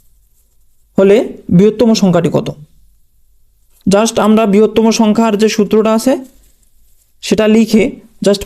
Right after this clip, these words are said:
মান বসিয়ে দিলেই আমরা অ্যান্সারটা পেয়ে যাব। তাহলে বৃহত্তম সংখ্যা সমান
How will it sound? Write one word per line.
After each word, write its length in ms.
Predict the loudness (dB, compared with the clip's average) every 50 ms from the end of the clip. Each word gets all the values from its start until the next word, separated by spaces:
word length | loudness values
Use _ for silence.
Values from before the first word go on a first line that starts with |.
| 0
মান 140 | 0 2 2 2 2
বসিয়ে 240 | 2 2 2 0 0
দিলেই 200 | 2 2 0 0 -2 -8 -14 -20 -20 -20 _ -4 0
আমরা 180 | 0 0 0 0 -4 -10 -20 _ _ _ _ -4
অ্যান্সারটা 400 | -2 0 0 -2 -2 -2 -4 -6 -6 -10 _ _ _
পেয়ে 160 | 2 2 2 2
যাব। 120 | -2 -4 -6 -10 -14 -18 _ _ _ -20 -20 -20 _ _ _
তাহলে 160 | 0 0 2 2
বৃহত্তম 300 | 2 0 0 0 0 0 2 2 2
সংখ্যা 200 | 2 2 2 2
সমান 160 | 2 2 2